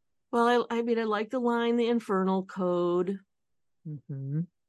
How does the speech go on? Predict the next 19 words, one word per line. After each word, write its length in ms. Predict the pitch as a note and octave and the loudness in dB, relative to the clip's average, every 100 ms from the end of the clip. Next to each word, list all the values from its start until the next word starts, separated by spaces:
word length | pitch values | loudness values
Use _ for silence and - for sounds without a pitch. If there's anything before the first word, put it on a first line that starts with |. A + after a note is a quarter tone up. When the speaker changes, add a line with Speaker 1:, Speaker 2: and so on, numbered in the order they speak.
| _ | _
Speaker 1:
And 160 | G3 G3 | 0 2
we 80 | G3 | 4
learn, 300 | G3 G3 G3+ | 2 2 0
of 80 | |
course, 280 | G3+ G3 G3 | 0 -2 0
that 180 | G3 - | -4 -4
Furfur 520 | G3+ G3 G3+ G3 F#3+ | -2 -2 2 2 4
and 100 | F#3 | 2
Crowley 500 | F#3 G3 F#3+ F3+ F#3 | -2 0 2 4 4
were 140 | F3+ F#3 | 4 2
in 100 | F3+ | 0
the 80 | F3+ | -2
same 360 | G3 F#3 F3+ | -2 0 2
legion. 680 | F3 F3 E3 D#3 D3+ D3+ F3 - _ _ - | 0 -2 -4 -4 -2 -4 -6 -10 _ _ 0
But 220 | - C#4 | 2 4
there's 200 | F4+ - | 4 4
Speaker 2:
<laughs> 80 | - | 0
Speaker 1:
something 440 | B4 C5 C5 F#4 | 0 6 8 8
that 220 | C4 - | 6 0